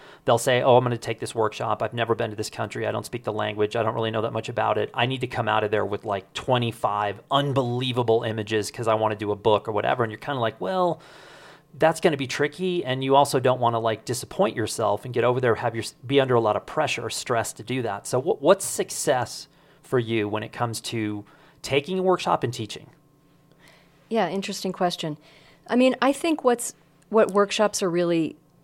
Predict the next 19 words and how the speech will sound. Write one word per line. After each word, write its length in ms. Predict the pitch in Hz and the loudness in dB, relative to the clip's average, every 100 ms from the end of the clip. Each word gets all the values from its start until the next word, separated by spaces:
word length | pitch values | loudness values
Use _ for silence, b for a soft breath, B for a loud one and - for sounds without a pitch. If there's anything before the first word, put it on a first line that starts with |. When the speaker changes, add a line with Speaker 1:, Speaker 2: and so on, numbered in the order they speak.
| - | -12
Speaker 2:
the 140 | 185 185 | -6 -4
strengths 500 | - 208 208 214 - | 0 2 2 0 -2
of 100 | 175 | 0
workshops 480 | 165 - 160 156 | 0 0 -2 -2
is 100 | 170 | -4
that, 220 | 170 165 - | 2 2 2
as 160 | 175 175 | 2 2
you 80 | |
said, 320 | 175 - 175 175 | -2 0 0 -2
you 80 | |
can 320 | 170 - 165 156 | -6 -6 -4 -2
leave 160 | 196 | -2
your 140 | 190 180 | 0 2
life 280 | 151 151 | 2 0
behind 440 | - 151 156 151 147 | -6 -6 -6 -4 -4
and 120 | 147 | -6
focus 380 | - 165 165 160 | -4 -4 -4 -8
entirely 720 | 156 - 202 202 202 196 202 | -8 -6 -2 0 2 0 0
on 400 | - 165 156 151 | 0 0 -2 -4